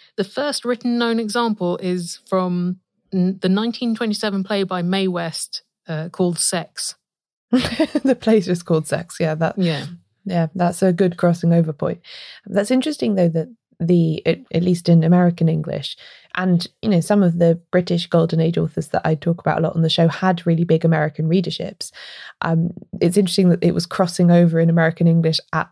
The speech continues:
Speaker 2: right at the time. So they might have actually, American readers might have had the same experience I do, reading how, you know, some characters saying, um, "If you don't stop that, I'm gonna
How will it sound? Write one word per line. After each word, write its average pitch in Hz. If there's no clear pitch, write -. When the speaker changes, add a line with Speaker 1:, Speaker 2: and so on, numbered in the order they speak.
Speaker 2:
right 165
at 170
the 165
time. 170
So 180
they 214
might 208
have 175
actually, 170
American 175
readers 175
might 170
have 165
had 156
the 175
same 170
experience 170
I 180
do, 147
reading 175
how, 156
you 170
know, 156
some 160
characters 160
saying, 147
um, 147
"If 151
you 240
don't 208
stop -
that, 185
I'm 165
gonna 151